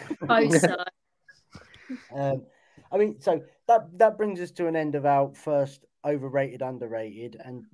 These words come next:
Speaker 2: trust me, listeners and viewers, we are gonna regurgitate this topic as much as we can because
Speaker 1: Yeah, I like
Speaker 2: you,
Speaker 1: this one.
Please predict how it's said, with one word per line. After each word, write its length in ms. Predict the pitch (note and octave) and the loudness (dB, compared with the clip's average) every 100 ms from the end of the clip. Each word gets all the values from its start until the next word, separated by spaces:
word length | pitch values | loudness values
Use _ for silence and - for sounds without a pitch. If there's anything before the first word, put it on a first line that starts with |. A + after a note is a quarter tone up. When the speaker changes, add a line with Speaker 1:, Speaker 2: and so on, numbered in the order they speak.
| C#3 | -10
Speaker 2:
trust 320 | D3+ C#3 - | -6 -6 -6
me, 340 | C#3 A#2 G#2+ _ _ | -6 -6 -10 _ _
listeners 600 | A2+ A2+ A#2 A#2 A#2 - _ | -14 -12 -12 -12 -12 -20 _
and 200 | A#2 A2+ G#2+ | -16 -14 -12
viewers, 480 | B2 A2+ A2+ A2 _ A#2+ | -8 -4 -4 -6 _ -10
we 120 | B2 | -4
are 100 | A#2+ | -4
gonna 200 | A2 A#2+ | -4 -8
regurgitate 880 | A2 G#2 C3 A#2+ A2 A2 - A2+ A2 | -8 -6 -2 -2 -2 -10 -8 -10 -10
this 240 | A#2 A2 - | -12 -12 -10
topic 520 | A2+ A2 G#2+ G2+ - _ | -10 -10 -10 -12 -16 _
as 380 | - A2 G#2+ - - | -16 -14 -16 -20 -14
much 340 | B2+ B2+ A#2 A2+ | -6 -4 -4 -8
as 80 | A2 | -8
we 140 | A2+ | -8
can 380 | A2 A2+ A2 G2+ F#2 | -6 -6 -4 -6 -12
because 340 | - A2 - - - C#4+ | -12 -10 -12 -16 -12 -4
Speaker 1:
Yeah, 140 | C#4 | -2
I 20 | |
like 180 | C#4 D#4 | -2 -4
Speaker 2:
you, 60 | - | -8
Speaker 1:
this 100 | - | -8
one. 220 | F3 C#4+ | -10 -10